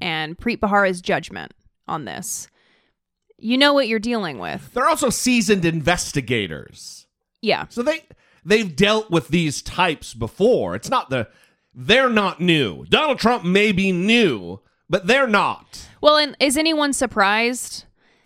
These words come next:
Speaker 1: <laughs> by, by this assessment?
Speaker 2: Hey,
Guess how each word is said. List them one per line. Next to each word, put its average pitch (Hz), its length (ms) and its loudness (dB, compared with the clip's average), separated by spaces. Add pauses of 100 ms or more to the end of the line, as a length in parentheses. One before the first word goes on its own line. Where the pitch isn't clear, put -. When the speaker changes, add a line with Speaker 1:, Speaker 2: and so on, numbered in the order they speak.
(120)
Speaker 1:
<laughs> 330 60 -16 (400)
by, 220 640 4
by 220 160 2
this 214 180 -2
assessment? 233 640 -2 (200)
Speaker 2:
Hey, 120 440 -2